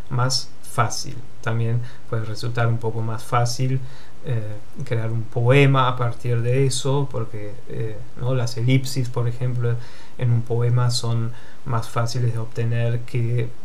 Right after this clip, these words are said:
la creación de estructuras sintácticas, eh, correctas,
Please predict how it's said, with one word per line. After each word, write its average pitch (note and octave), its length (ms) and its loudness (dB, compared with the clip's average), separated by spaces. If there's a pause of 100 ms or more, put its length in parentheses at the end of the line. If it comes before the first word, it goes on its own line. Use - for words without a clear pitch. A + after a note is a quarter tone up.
(220)
la A#2 180 0
creación A#2 680 0
de A2+ 80 0
estructuras A#2+ 640 0
sintácticas, A#2 1080 0 (460)
eh, A#2 320 0
correctas, A#2+ 1200 0